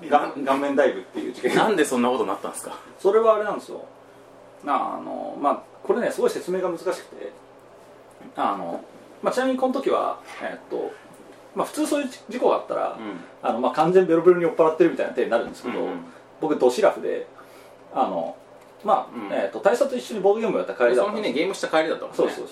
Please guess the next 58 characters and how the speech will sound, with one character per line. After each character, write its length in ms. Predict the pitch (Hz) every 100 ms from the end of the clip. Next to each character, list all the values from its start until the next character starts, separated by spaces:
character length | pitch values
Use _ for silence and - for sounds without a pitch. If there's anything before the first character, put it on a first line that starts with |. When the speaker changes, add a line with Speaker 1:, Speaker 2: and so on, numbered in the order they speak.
| -
Speaker 2:
う 40 | -
ん。 20 | - - - -
Speaker 1:
で、 260 | 240 - -
そ 120 | 202
の 60 | 214
時 220 | 247 151
に、 280 | 127 120 - - -
あ 180 | 143 107
の、 340 | 95 92 - - - - - - - - -
ま 140 | 170
あ、 20 |
チ 100 | -
ャ 60 | 175
リ 220 | 151 113
で 120 | 101
乗 120 | 98 104
っ 40 |
て 120 | -
帰 220 | - 110
ろ 120 | 110 -
う 40 |
と。 120 | - - -
Speaker 2:
う 40 |
ん 40 | -
う 20 |
ん。 60 | - 85 -
Speaker 1:
深 180 | -
夜 100 | 175
一 140 | 98 120
時 80 | 135
ぐ 80 |
ら 60 | -
い 20 |
で 60 | -
す 80 | -
よ。 100 | - - - - - - - 190
で、 260 | 208 - - - - - - - -
こ 260 | 143 120 -
う、 40 |
帰 60 | 160
っ 120 | 143
て 60 | 101
い 60 |
た 80 | 95
ら、 60 | 117
ま 100 | 123
あ、 40 | 123 - -
道 100 | 151
が 120 | 269
暗 180 | - -
か 60 | -
っ 80 | -
た 80 | -
ん 20 |
で 60 |
す 60 | -
よ 100 |
ね。 60 | -